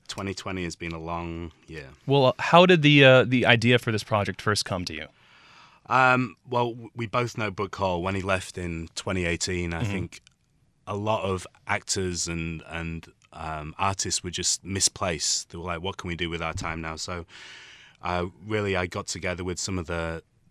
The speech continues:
Speaker 1: the writers and actors who, who, um, were involved in Brooks' acting class and just said, you know, "Do you want to, I, w-, I have this idea about putting on some short plays. Do you wanna get involved? Do you know any writers?" And then it sort of evolved from there.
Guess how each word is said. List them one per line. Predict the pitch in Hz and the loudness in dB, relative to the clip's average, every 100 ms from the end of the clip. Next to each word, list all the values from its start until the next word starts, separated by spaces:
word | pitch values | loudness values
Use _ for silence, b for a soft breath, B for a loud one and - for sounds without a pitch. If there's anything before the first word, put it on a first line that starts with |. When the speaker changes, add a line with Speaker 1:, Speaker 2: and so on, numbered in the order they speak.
| _ | _
Speaker 1:
the | 90 | -6
writers | 87 90 87 90 82 | -2 -2 -4 -8 -6
and | 85 | -4
actors | 90 - 87 - | -4 -6 -8 -6
who, | 85 80 78 - | -6 -8 -10 -16
who, | - 85 78 - | -10 -10 -10 -14
um, | 80 78 78 73 _ - - | -12 -10 -12 -14 _ -18 -12
were | 92 | -6
involved | 87 85 87 87 | -6 -2 -4 -4
in | 85 82 | -6 -8
Brooks' | 92 - - - b b _ | -8 -4 -4 -4 b b _
acting | 87 85 87 80 | -8 -6 -8 -8
class | 87 82 - - | -6 -4 -2 -2
and | 78 | -4
just | 80 78 | -6 -4
said, | - 80 | -4 -6
you | 87 | -10
know, | 80 78 _ - | -14 -16 _ -12
"Do | 87 | -10
you | 87 | -8
want | 87 85 | -8 -8
to, | - 82 78 B B B B - | -8 -8 -12 B B B B -8
I, | |
w-, | 87 87 | -6 -6
I | - 85 | -6 -6
have | 87 | -6
this | 85 - | -4 -4
idea | 85 78 85 85 | -2 -4 -4 -4
about | 82 82 | -4 -6
putting | - 82 | -8 -10
on | 80 | -8
some | - | -8
short | 80 - 80 | -8 -8 -8
plays. | - 82 80 - | -10 -10 -8 -10
Do | 85 | -12
you | |
wanna | 80 80 | -12 -10
get | 82 | -12
involved? | 73 76 85 82 80 | -12 -10 -8 -8 -10
Do | - | -12
you | 80 | -12
know | 80 | -12
any | 78 | -12
writers?" | 78 82 82 - 80 78 - | -8 -8 -8 -8 -10 -8 -8
And | 78 | -8
then | 78 | -10
it | 78 | -10
sort | - 85 | -10 -10
of | 78 | -12
evolved | 80 78 80 78 - - _ | -14 -12 -10 -12 -16 -20 _
from | - 78 78 | -14 -10 -8
there. | 78 | -10